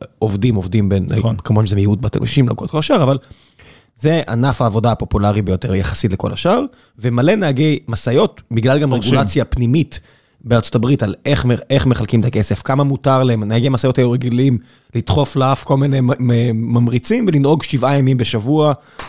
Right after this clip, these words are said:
Speaker 1: רצוף, והכל בסדר כדי להכניס כסף הביתה, ואומרים להם,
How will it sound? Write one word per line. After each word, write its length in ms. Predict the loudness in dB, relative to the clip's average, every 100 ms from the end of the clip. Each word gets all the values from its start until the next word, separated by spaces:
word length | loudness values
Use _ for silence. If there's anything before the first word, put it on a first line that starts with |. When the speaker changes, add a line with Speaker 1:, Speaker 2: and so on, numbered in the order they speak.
| -6
Speaker 1:
רצוף, 500 | -6 0 2 2 0
והכל 240 | -2 0
בסדר 380 | 0 2 2 0
כדי 160 | 0 0
להכניס 320 | 0 -2 0
כסף 280 | 0 0 0
הביתה, 340 | 0 0 0
ואומרים 340 | 0 0 0 2
להם, 180 | 2